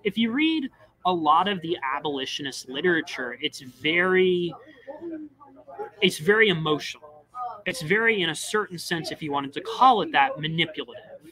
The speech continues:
Uh, you know, of, like, uh, "How could you do this?" Like, a literal, like, "How could you as a good person support this?" And the fire eaters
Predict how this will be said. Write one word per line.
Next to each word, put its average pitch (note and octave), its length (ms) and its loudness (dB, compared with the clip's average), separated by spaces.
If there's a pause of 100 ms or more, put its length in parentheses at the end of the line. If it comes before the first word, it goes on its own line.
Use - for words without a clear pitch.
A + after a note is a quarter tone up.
(520)
Uh, D#3+ 40 0
you D#3+ 240 4
know, D3 240 0
of, C#3+ 180 -2
like, D3 260 0
uh, C3+ 280 2
"How G3 340 4
could F#3+ 320 -4
you F3+ 180 0
do F#3 220 0
this?" A#2 420 -14
Like, C#3+ 160 -6
a C#3+ 60 -4
literal, D#3 480 0
like, C#3 220 -4
"How E3+ 320 4
could F3 320 -4
you F3 240 0
as D3+ 160 -4
a D3 100 0
good D#3 380 -6
person - 420 -4 (540)
support - 500 -4
this?" - 460 -18 (420)
And D#3 560 0 (280)
the E3 80 -6
fire B3+ 360 0
eaters F#3+ 680 0